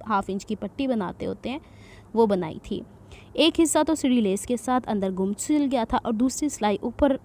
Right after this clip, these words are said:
जाहिर सी बात है, हमें सेंटर पैनल को जोड़ने के लिए लगानी थी। फिर मैंने अम्मी को प्लास्टिक के रिंग ला के दिए थे। अम्मी ने इसे इस तरीके से लेस बनाई है कि हाफ रिंग कवर किया, फिर अगले रिंग को जोड़ती गई, जोड़ती गई। ये क्रोशिया से बने हुए हैं।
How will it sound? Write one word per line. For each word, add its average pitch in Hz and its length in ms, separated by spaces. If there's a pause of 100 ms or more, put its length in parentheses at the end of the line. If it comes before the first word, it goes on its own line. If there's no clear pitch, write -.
(160)
जाहिर 202 200
सी 202 140
बात 185 240
है, 220 60
हमें 220 220
सेंटर 190 320
पैनल 196 280
को 202 140
जोड़ने 190 340
के 202 100
लिए 220 120
लगानी 190 480
थी। 185 200 (720)
फिर 302 100
मैंने 320 220
अम्मी 311 220
को 320 120
प्लास्टिक 247 420
के 269 180
रिंग 202 240
ला 262 180
के 262 140
दिए 233 200
थे। 262 160
अम्मी 226 300
ने 254 80
इसे 262 160
इस 240 140
तरीके 220 300
से 262 140
लेस 202 300
बनाई 202 380
है 233 140
कि 233 260
हाफ 226 640
रिंग 220 220
कवर 208 280
किया, 277 320 (640)
फिर 320 120
अगले 240 260
रिंग 214 200
को 220 140
जोड़ती 196 380
गई, 208 200
जोड़ती 190 340
गई। 196 160
ये 220 140
क्रोशिया 208 400
से 202 140
बने 185 240
हुए 123 120
हैं। - 100